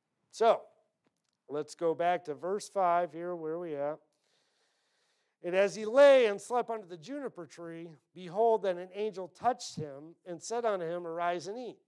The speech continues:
And he looked, and behold, there was a cake baking on the coals and a cruse of water at his head. And he did eat and drink and laid him down again.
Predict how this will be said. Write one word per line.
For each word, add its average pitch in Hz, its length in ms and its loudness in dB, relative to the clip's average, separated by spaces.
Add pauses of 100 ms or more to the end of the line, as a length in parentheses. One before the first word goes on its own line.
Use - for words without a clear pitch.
(420)
And 180 120 -8
he 196 120 -2
looked, 254 340 2
and 170 100 -10
behold, 190 380 -2
there 175 120 -4
was 180 160 -8
a 175 40 -12
cake 220 340 -2
baking 180 300 -8
on 190 120 -4
the 180 60 -8
coals 196 420 -4
and 143 100 -14
a - 40 -18
cruse 240 300 -12
of 247 60 -6
water 190 360 0
at 160 140 -6
his 160 160 -14
head. 156 320 -4 (380)
And 156 120 -10
he 180 120 -10
did 262 240 -4
eat 247 280 -8
and 190 120 -16
drink 196 420 -6
and 175 140 -8
laid 180 180 -2
him 196 120 -8
down 233 260 0
again. 123 280 -14